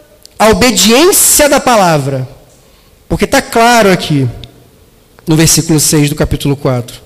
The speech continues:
"Por causa da desobediência, não entraram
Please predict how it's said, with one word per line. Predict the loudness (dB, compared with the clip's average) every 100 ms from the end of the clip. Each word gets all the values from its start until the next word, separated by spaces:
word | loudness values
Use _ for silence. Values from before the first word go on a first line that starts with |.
| _ _ -20 -20 -8
"Por | -6 -6
causa | 0 2 4 2
da | 2 0
desobediência, | 0 0 2 2 2 0 2 0 2 2 0 0 -2 -4 -18 -20 -20 -20 -20 -6
não | 0 2 4 4
entraram | 4 2 2 2 4 4 4 4 2 0 -2